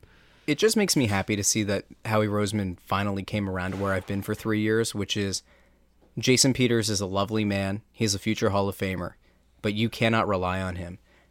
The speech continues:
And obviously this also means that Jordan Mailata, who people had ridiculous expectations for, although he was converting <laughs> from being a rugby player, it now gives Mailata the ability that if the Eagles think he's worth keeping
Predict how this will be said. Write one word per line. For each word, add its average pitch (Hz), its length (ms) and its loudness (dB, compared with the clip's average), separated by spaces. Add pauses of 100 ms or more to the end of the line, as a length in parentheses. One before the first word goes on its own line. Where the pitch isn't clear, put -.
(160)
And 110 140 0
obviously 165 400 6
this 113 180 2
also 117 220 4
means 107 320 0
that 98 220 -2
Jordan 131 260 2
Mailata, 107 480 2
who 101 240 -2 (220)
people 120 400 -2
had 104 260 -4
ridiculous 110 500 -2
expectations 107 640 -2
for, 95 380 -4 (160)
although 107 240 2
he 110 120 0
was 104 180 -2
converting 107 520 0
<laughs> - 0 -
from 110 200 0
being 107 220 0
a 92 60 -4
rugby 123 360 0
player, 98 360 -2 (720)
it - 160 4
now 165 360 6
gives 135 420 4
Mailata 110 460 4
the 110 120 2
ability 98 440 -2
that 101 260 -4
if 160 140 4
the 127 140 0
Eagles 120 340 2
think 120 180 0
he's 104 220 -2
worth 110 460 0
keeping 117 540 0